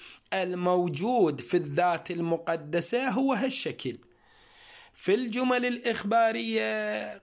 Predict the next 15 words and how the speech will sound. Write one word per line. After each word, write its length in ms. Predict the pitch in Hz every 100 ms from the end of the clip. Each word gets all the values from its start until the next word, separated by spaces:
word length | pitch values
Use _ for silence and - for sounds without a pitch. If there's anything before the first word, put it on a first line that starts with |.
| -
قبل 300 | 233 214 180
الجمل 520 | 175 165 214 220 160
الإخبارية، 1080 | 160 - 165 - 156 160 165 180 220 226 226 240
يعني 340 | 240 190 143
قبل 540 | 151 214 180 160 143 139 - - - - -
ألفاظ 560 | 170 156 - 202 269 262
الجمل 480 | 254 202 226 214 202
الإخبارية، 880 | 196 190 175 165 175 175 175 208 226
يوجد 420 | 285 294 277 262 262
علم، 600 | - 247 165 117 110 - _ _ _ _ _ - - - -
وقبل 580 | 185 190 269 302 220 175
الجمل 560 | 165 151 254 254 180
الإنشائية 1600 | 165 156 - 170 147 - 156 151 - 160 160 185 254 285 302 285 - - - -
يوجد 720 | 330 330 190 208 214 247 254 262
إرادة 920 | 262 277 165 139 135 139 127 123